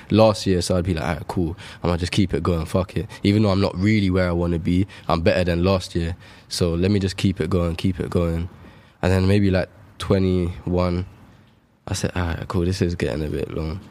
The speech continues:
Or even earlier than that, actually, like, eighteen, nineteen, I said, "This is getting a bit long." And then I started, um, I had to,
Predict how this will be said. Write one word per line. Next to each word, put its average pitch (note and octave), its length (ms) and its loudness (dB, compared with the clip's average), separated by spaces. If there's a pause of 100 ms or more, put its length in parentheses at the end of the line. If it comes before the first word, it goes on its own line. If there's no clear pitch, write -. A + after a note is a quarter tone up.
(120)
Or G#2 120 4
even D3 220 6
earlier G#2+ 380 4
than F2 120 0
that, D#2+ 140 -2
actually, E2+ 320 -2
like, E2+ 260 -2 (100)
eighteen, F#2+ 440 0
nineteen, F#2 480 0
I F2 60 0
said, E2 200 -2
"This F#2+ 200 -2
is F#2 60 0
getting E2 260 0
a D#2+ 80 -2
bit E2 180 -6
long." D#2+ 240 -2
And E2 100 -2
then E2 160 -2 (480)
I - 60 -8
started, E2+ 420 -2
um, E2+ 480 -2 (760)
I - 40 2
had F#2+ 200 4
to, - 160 0